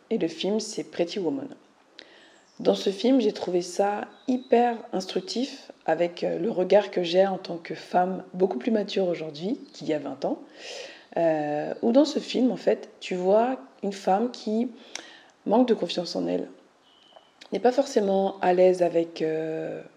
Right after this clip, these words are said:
bien l'entourage, n'a pas un environnement peut-être très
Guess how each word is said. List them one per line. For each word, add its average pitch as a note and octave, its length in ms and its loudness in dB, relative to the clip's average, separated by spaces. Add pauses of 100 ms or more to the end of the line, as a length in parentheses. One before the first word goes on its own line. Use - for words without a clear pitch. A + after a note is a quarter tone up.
(640)
bien D#3+ 340 -2
l'entourage, F#3 760 2
n'a - 100 -6
pas A3 140 4
un A#3 80 6
environnement G#3+ 500 6
peut-être G3 320 -2
très F#3+ 580 4